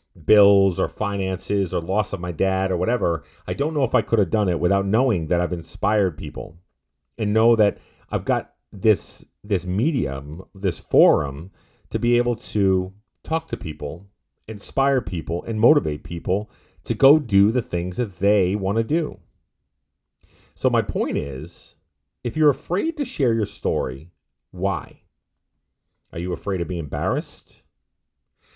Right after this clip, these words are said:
Are you afraid that you'll be ridiculed? Are you afraid that if I put myself out there, people will come to expect that I'm a one hundred percent gonna be successful overcoming it? Listen,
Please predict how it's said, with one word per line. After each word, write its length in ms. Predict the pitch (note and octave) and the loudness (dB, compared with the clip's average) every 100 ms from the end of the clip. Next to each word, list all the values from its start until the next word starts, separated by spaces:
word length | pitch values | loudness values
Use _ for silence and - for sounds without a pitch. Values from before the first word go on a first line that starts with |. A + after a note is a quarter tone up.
| _ | _
Are 60 | G#2 | -2
you 140 | G#2 | 0
afraid 680 | F#2+ - G2+ G#2 G2 F#2+ F2 - _ | -2 -2 0 2 4 2 -2 -10 _
that 80 | - | -4
you'll 120 | G2 | -2
be 80 | F#2+ | 0
ridiculed? 720 | F2 G#2 A2+ D#3 F#3+ - - - _ _ _ _ _ _ _ _ _ _ _ - | 0 0 0 -2 -2 -4 -14 -20 _ _ _ _ _ _ _ _ _ _ _ -8
Are 60 | |
you 140 | G#2 G#2+ | -2 0
afraid 500 | G2 A#2 A#2 A#2 G#2 | 0 2 4 4 2
that 260 | G#2 G2+ - - - | 2 2 -4 -8 -2
if 140 | G2+ | 0
I 40 | |
put 200 | G#2 C#3 | 2 2
myself 360 | B2+ A2+ A#2 G2+ - | 0 0 0 0 -2
out 260 | A2+ B2+ - | -2 -2 2
there, 260 | G2 F#2+ | 2 4
people 280 | - - A2+ | 2 -2 -2
will 80 | G2 | -2
come 240 | - G#2+ | -2 -6
to 140 | - F2 | -4 -6
expect 600 | - - - A#2+ A#2 - | -6 -12 -6 -4 -4 -4
that 100 | G2 | -4
I'm 100 | F#2+ | -2
a 60 | |
one 280 | F#2 F#2 A#2 | -4 0 0
hundred 240 | G#2+ G2 G2 | 0 -4 -6
percent 280 | - G#2 | -6 -6
gonna 140 | - F#2+ | -4 -4
be 100 | E2 | -6
successful 560 | - - G#2+ G#2 G#2+ D#2+ | -10 -8 -6 -4 -4 -4
overcoming 480 | F#2 F2 A#2 C3+ | -4 -4 -4 -6
it? 160 | F3+ C#4+ _ _ _ _ _ _ _ _ _ | -6 -10 _ _ _ _ _ _ _ _ _
Listen, 440 | C3 - F2 C#2 | -4 -4 -6 -10